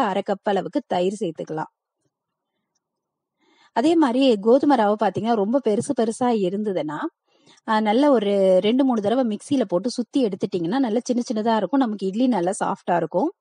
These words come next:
ரொம்ப பெருசா இருந்ததுன்னா வந்து அந்த இட்லி வந்து ரொம்ப ரவ ரவையா அந்த பதத்துல இருக்கும். அதனால நம்ம சம்பா கோதுமையோட சைஸை பொறுத்து ரொம்ப பெருசா இருந்ததுன்னா கொஞ்சம் ரெண்டு மூணு சுத்து மிக்சியில சுத்தி எடுத்துக்கோங்க.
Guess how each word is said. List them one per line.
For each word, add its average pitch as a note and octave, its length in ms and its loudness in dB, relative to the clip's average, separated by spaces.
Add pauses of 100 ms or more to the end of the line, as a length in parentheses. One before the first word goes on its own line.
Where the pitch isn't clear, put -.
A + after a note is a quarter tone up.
(400)
ரொம்ப A#3+ 200 2
பெருசா B3 340 0
இருந்ததுன்னா G3 480 -2
வந்து G#3 300 -2
அந்த E3+ 260 -2 (280)
இட்லி G#3 260 -2
வந்து A3+ 220 0
ரொம்ப G#3+ 200 -2
ரவ F#3 200 2
ரவையா G3 380 0 (220)
அந்த F#3 240 -6
பதத்துல F#3 400 -4
இருக்கும். - 280 -8
அதனால F3+ 380 -4
நம்ம G#3+ 200 -2 (280)
சம்பா G3+ 300 -2
கோதுமையோட G3+ 440 -2
சைஸை F#3+ 340 -8
பொறுத்து F#3 360 -4 (680)
ரொம்ப A3+ 180 0
பெருசா A3+ 300 -2
இருந்ததுன்னா A3 300 -2
கொஞ்சம் A#3 320 -4
ரெண்டு F#3+ 220 -4
மூணு G3 140 -4
சுத்து G3+ 260 -6
மிக்சியில G#3 260 -4
சுத்தி G3 300 -8
எடுத்துக்கோங்க. F3 480 -6